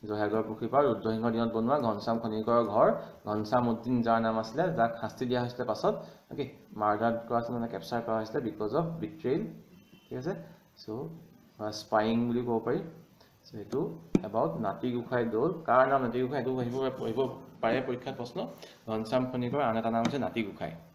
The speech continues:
ঘনশ্যাম উদ্দিন যাৰ আগৰ নাম আছিলে, ৰুদ্ৰসিংহৰ লগত তেওঁৰ নামটো জড়িত। বাকী জয়সাগৰৰ ওচৰতে আৰু দুটা সৰু সৰু মন্দিৰ আছে। এটা হৈছে ৰংগনাথ দৌল, সেইটো বিষয়ে উল্লেখ কৰি যাওঁ। ৰংগনাথ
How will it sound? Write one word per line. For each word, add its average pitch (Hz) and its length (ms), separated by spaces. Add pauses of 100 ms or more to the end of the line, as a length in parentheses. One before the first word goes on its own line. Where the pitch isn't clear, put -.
(460)
ঘনশ্যাম 101 440
উদ্দিন 120 280 (100)
যাৰ 113 180 (180)
আগৰ 101 200
নাম 95 180
আছিলে, 113 240 (880)
ৰুদ্ৰসিংহৰ 117 600
লগত 117 200 (220)
তেওঁৰ 107 180
নামটো 110 240
জড়িত। 107 280 (640)
বাকী 156 200
জয়সাগৰৰ 170 600
ওচৰতে 170 480
আৰু 160 200
দুটা 143 160
সৰু 143 240
সৰু 151 220 (100)
মন্দিৰ 135 360
আছে। 143 160
এটা 135 120
হৈছে 135 160
ৰংগনাথ 127 640
দৌল, 104 180
সেইটো 110 200
বিষয়ে 131 300
উল্লেখ 123 260
কৰি 127 180
যাওঁ। 147 180
ৰংগনাথ 123 400